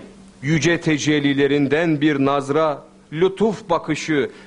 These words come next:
engin rahmetlerinden bir merhamet, pek hoş atiyelerinden bir hediye isterim senden.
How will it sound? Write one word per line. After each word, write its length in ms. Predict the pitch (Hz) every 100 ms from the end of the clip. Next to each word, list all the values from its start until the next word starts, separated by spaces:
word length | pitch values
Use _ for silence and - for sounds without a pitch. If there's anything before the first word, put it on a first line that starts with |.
| -
engin 460 | 220 240 214 277 254
rahmetlerinden 1000 | 220 175 208 214 220 226 220 208 247 214
bir 120 | 220
merhamet, 880 | 214 214 208 196 190 190 214 240 220 - - _ _ -
pek 200 | 233 202
hoş 340 | - 180 165 -
atiyelerinden 1200 | 165 - 165 156 156 147 147 143 131 170 180 160
bir 200 | 156 143 -
hediye 340 | 160 135 170
isterim 460 | 175 - 151 127 120
senden. 500 | - 123 123 156